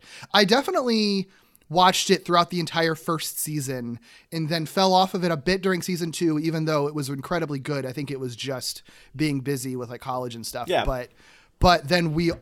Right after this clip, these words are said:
Speaker 1: collectively, like, our friend group, I think, like, got, got into it because of the D V Ds coming out, and then we're watching it consistently as it aired since then.
Speaker 2: Yeah, and, and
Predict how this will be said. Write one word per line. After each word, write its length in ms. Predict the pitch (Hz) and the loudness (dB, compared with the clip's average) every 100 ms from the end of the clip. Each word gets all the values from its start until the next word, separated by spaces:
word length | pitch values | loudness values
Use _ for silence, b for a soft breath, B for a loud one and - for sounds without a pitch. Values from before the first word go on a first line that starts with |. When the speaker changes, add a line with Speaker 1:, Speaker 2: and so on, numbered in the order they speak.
| - | -10
Speaker 1:
collectively, 720 | - 180 165 165 175 143 151 | -2 2 2 2 0 0 -2
like, 300 | 147 143 131 - | 0 -2 -4 -6
our 200 | 151 156 147 | -2 -2 -4
friend 380 | - 175 165 160 | -4 0 2 0
group, 300 | 143 139 131 | -2 -2 -2
I 100 | 131 | -6
think, 340 | - 139 131 | -4 -4 -4
like, 320 | 139 135 127 - b b 139 131 - | -6 -6 -6 -12 b b -14 -14 -4
got, 300 | 143 151 147 135 135 | 2 2 2 -6 -8
got 260 | 143 156 147 | 0 0 0
into 420 | 160 151 - 151 | -4 -2 0 0
it 200 | 147 135 | 0 -4
because 320 | 123 139 156 | -8 -6 -4
of 80 | 139 | -4
the 80 | 139 | -6
D 160 | 131 135 | -6 -6
V 120 | 127 | -6
Ds 280 | 120 117 - | -10 -12 -12
coming 300 | 127 113 117 | -12 -12 -10
out, 220 | 117 120 | -10 -8
and 120 | 135 | -6
then 380 | 131 131 123 120 b b | -6 -8 -8 -10 b b
we're 160 | - 151 | -4 2
watching 380 | 147 147 - 139 | 4 2 0 -4
it 80 | 131 | -4
consistently 720 | 143 - 160 - 151 135 135 | -6 -2 -2 -4 -8 -6 -6
as 140 | 127 | -6
it 80 | 127 | -10
aired 300 | 127 127 123 | -10 -10 -10
since 300 | - 117 113 | -10 -12 -12
then. 280 | - 104 107 - - | -12 -14 -16 -20 -4
Speaker 2:
Yeah, 360 | 135 139 131 123 | 4 6 6 4
and, 300 | 143 143 139 - | 2 2 -2 0
and 560 | 143 139 135 131 123 | 4 4 2 0 -6